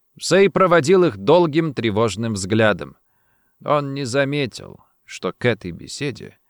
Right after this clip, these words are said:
прислушивался ещё один человек,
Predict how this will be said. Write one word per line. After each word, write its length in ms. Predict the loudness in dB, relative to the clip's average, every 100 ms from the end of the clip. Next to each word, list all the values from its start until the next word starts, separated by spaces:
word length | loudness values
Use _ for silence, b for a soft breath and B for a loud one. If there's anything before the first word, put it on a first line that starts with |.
| _ _ _
прислушивался 960 | 0 2 4 6 6 4 4 4 4 2
ещё 500 | 2 0 -2 0 2
один 340 | 2 0 -4
человек, 720 | -4 -2 0 0 0 -4 -8